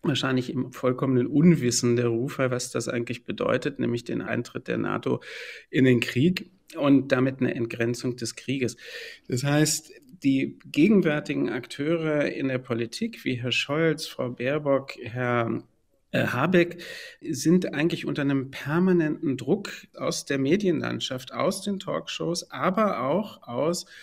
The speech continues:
den direkten Interventionen von Politikern aus der Ukraine. Das kannten wir ja vor den sozialen Medien überhaupt noch nicht und vor Zoom und Skype, dass Politiker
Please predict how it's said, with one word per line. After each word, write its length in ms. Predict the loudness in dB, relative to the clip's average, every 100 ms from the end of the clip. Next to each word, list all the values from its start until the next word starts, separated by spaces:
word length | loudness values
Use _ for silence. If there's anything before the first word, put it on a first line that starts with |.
| -20 -20 -4
den 180 | 0 0
direkten 600 | 2 2 2 0 -2 0
Interventionen 1200 | 0 -2 0 0 0 0 2 4 6 6 4 0
von 220 | -4 -2
Politikern 560 | -2 -2 -2 -4 -4
aus 200 | -2 -4
der 160 | -6 -6
Ukraine. 640 | -6 -4 -4 2 2 2 -4 -18 -18 -12
Das 160 | -10 -6
kannten 520 | 0 2 0 -4 -6
wir 140 | -2
ja 240 | 0 0 -2
vor 800 | -4 -6 2 4 6 6 2 -4 -4
den 200 | -2 0
sozialen 500 | -2 -4 -2 2 4
Medien 400 | 4 4 4 0
überhaupt 520 | -2 -6 -6 -8 -6
noch 240 | -6 -6 -4
nicht 320 | -4 -4 -8 -16 -16 -14
und 220 | -4 -2
vor 280 | -2 2 2
Zoom 440 | 4 6 6 6 4
und 420 | 0 -2 0 0
Skype, 560 | -2 0 2 2 0 -4 -20 -20 -10
dass 240 | -4 -4 -4
Politiker 960 | 2 4 6 4 2 -4 -4 -2 -2